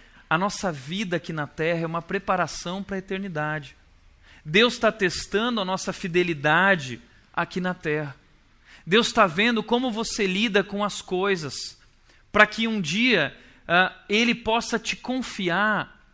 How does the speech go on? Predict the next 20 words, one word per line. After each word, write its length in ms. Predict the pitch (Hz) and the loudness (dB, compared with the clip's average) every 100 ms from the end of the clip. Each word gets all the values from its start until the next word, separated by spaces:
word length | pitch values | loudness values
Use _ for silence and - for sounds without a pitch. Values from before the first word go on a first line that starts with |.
| _ _ _ _ | _ _ _ _
outras 480 | 190 254 311 214 - | -2 0 0 -6 -8
coisas 440 | - 196 180 185 | -4 -2 -2 -4
maiores 680 | 175 208 208 190 220 240 - | -4 -4 -2 0 0 -2 -6
que 160 | - 147 | -6 -6
essas. 540 | 120 113 - - - _ - - - | -6 -10 -14 -20 -20 _ -20 -20 -2
Veja 340 | 156 233 220 | 4 4 4
o 40 | |
que 120 | 233 202 | -2 -4
diz 240 | 208 190 | -2 2
a 80 | 180 | 2
Bíblia 300 | 170 202 190 | 2 -2 -2
em 60 | |
Lucas 400 | 175 196 208 185 | -2 -4 -4 -4
capítulo 400 | - 170 190 202 | -4 -4 -4 -6
dezesseis, 540 | 165 165 156 185 190 180 | -4 -4 -2 0 0 0
versículos 520 | 165 151 190 180 147 | -4 -4 -4 -6 -2
dez 240 | 160 175 | 0 0
a 80 | 165 | 0
onze, 320 | 151 185 180 | -2 -2 -6
diz: 340 | 160 160 165 | -6 -4 -4